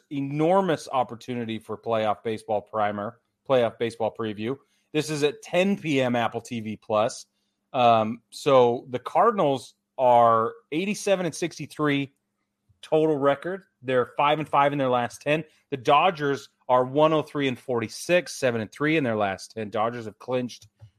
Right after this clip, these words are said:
They're the best team in baseball, uh, arguably. Uh, they're certainly the best team in the National League. So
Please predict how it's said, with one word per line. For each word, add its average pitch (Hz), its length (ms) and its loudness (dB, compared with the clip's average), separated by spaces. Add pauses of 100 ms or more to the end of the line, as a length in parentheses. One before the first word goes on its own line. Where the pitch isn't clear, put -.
They're 147 100 0
the 135 80 -2
best 107 300 -2
team 110 140 -6
in 98 80 -8
baseball, 113 680 0 (560)
uh, 110 200 -4
arguably. 110 800 -4 (400)
Uh, 101 80 -10
they're 101 120 -12
certainly 135 360 -4
the 104 40 -6
best 104 260 -2
team 107 140 -8
in 98 40 -8
the 95 120 -10
National 90 320 -14
League. 69 220 -18
So 90 260 -8